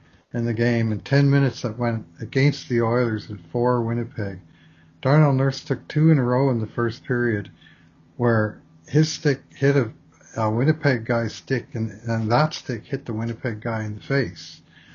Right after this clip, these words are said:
Uh, one of them was Kyle Connor. Nurse gave him a little bit of a shot, and Connor's stick came up and bopped himself on the face. And he got, Nurse got two minutes for that. I mean,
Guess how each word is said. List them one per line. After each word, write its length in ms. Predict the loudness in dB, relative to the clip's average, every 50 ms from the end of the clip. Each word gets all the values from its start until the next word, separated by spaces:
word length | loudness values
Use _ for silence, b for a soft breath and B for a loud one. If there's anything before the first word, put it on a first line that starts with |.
| b b b b -4
Uh, 60 | -2
one 180 | 0 2 4
of 100 | 4 4 2
them 80 | 0
was 120 | -2 -4 -6
Kyle 320 | -2 0 2 4 4 2
Connor. 520 | 0 -2 -2 0 0 0 0 0 0 -2 -2
Nurse 300 | 0 0 0 0 -2 -2
gave 180 | -2 -2 -2
him 80 | 0 -2
a 100 | -2 0
little 160 | 0 0 0
bit 100 | 0 -2
of 100 | -4 -6
a 40 | -6
shot, 420 | -10 -6 -2 0 2 2 2 0 -4
and 180 | -10 -12 -12 -14 -16 -18 -6
Connor's 520 | -2 -2 0 0 -2 -4 -6 _ -10 -12
stick 280 | -10 -8 -8 -8 -8 -4
came 260 | -4 -2 -2 0 0
up 160 | -2 -4 -6
and 140 | -8 -8 -6
bopped 300 | -4 -4 -4 -6 -8 -12
himself 400 | -14 -14 -8 -6 -4 -4 -6 -6 -6
on 120 | -6 -6
the 100 | -6 -6
face. 420 | -6 -6 -6 -6 -6 -6 -8 -12 -18 B B B B B B B B B B B B -2
And 240 | 0 0 2 2 2
he 80 | 2 2
got, 220 | 2 2 0 -2 -8 _ _ -6
Nurse 300 | -2 0 2 2 0 0
got 200 | -2 -4 -4 -2
two 160 | -2 -2 0
minutes 300 | 2 2 2 0 -2 -4
for 140 | -4 -4 -4
that. 80 | -2 -2 -2 -2
I 40 | -2
mean, 240 | -2 -2 -2 -2